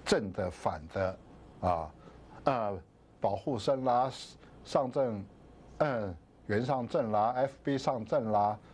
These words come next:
等等，太多了。所以我跟大家先看一下，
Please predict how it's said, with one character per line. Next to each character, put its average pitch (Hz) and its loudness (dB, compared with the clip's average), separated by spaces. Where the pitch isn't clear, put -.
等 110 0
等， 76 -4
太 104 -2
多 90 -6
了。 85 -8
所 233 6
以 110 -4
我 104 2
跟 147 0
大 151 0
家 123 4
先 127 -4
看 120 -2
一 92 -2
下， 87 -4